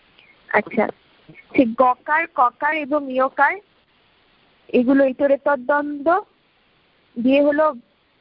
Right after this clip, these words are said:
কঙ, কঙ ইতঃ, কঙ, এগুলো ইট যার, সহ কিঙি, সেটা হলো কিঙি, তস্মিন পরে কিঙিতি, মানে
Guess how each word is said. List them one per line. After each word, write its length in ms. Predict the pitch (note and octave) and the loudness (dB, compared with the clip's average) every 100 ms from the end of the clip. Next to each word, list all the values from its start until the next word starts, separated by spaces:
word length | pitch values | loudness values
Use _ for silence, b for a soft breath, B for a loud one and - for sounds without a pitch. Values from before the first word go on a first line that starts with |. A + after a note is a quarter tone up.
| - | -20
কঙ, 240 | B3+ C#4 E4 _ _ _ | -12 -10 -10 _ _ _
কঙ 280 | C4+ B3 B3+ C#4 - | 0 0 -4 -16 -10
ইতঃ, 540 | C4+ - D4 C#4+ E4+ G4 _ _ _ _ _ _ _ _ _ - | -6 0 0 0 -4 -6 _ _ _ _ _ _ _ _ _ 0
কঙ, 320 | B3 C4 C#4 | 0 2 0
এগুলো 260 | B3+ C#4 C#4 - | 2 2 0 -2
ইট 280 | C#4 D#4+ - | -6 -4 -6
যার, 380 | A3+ C4 C4 F4 - - | 0 2 2 -2 -10 -4
সহ 260 | B3+ C4+ | -4 -2
কিঙি, 440 | C#4 - C#4 C#4+ F#4 - | -6 -6 -6 -4 -6 -8
সেটা 200 | C4 C#4 | -8 -4
হলো 160 | C#4 C#4+ | 0 -2
কিঙি, 420 | C#4+ C#4+ D4 F#4+ - _ _ | -2 -4 -2 -4 -6 _ _
তস্মিন 500 | C#4+ C#4+ - D#4 E4+ | -2 -2 -2 -2 -2
পরে 360 | D#4+ - C4 F4+ | -2 -2 -2 -4
কিঙিতি, 600 | - C#4 C4 A#3+ - G3+ - _ b b b _ _ _ _ - | -6 -6 -4 -6 -8 -14 -14 _ b b b _ _ _ _ -4
মানে 480 | A#3 A3+ A3+ A3+ A#3+ | 2 2 2 -2 -6